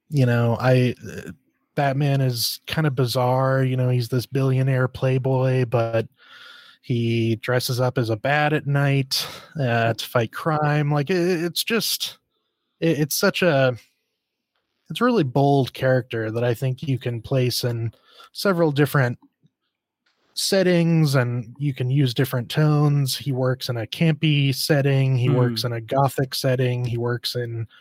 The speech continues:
Speaker 1: gritty reality. Um, so that, you know, I think that would kinda sum up my, my history with Batman.
Speaker 2: Yeah, I,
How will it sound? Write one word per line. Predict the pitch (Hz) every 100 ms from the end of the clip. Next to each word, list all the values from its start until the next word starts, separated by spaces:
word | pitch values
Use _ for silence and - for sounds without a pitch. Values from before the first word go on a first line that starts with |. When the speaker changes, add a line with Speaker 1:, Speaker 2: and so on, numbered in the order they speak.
| - _
Speaker 1:
gritty | - 143 143 135
reality. | 127 123 135 135 135 131 127 127 - -
Um, | 127 123 120 117 117 110 _ _ _ - _ _ _ _ _
so | - 156 147
that, | 180 196 127
you | 185 202
know, | 143
I | 139
think | 175 151
that | 139
would | 127
kinda | - 123 113
sum | - 120
up | 117 -
my, | 120 113 110 107
my | 135 123
history | 123 117 - 113 113
with | 110
Batman. | 113 110 113 113 110 _ _ _ _ _ -
Speaker 2:
Yeah, | 180 226 330 330 127 107 - -
I, | 170 226 311 349 330 277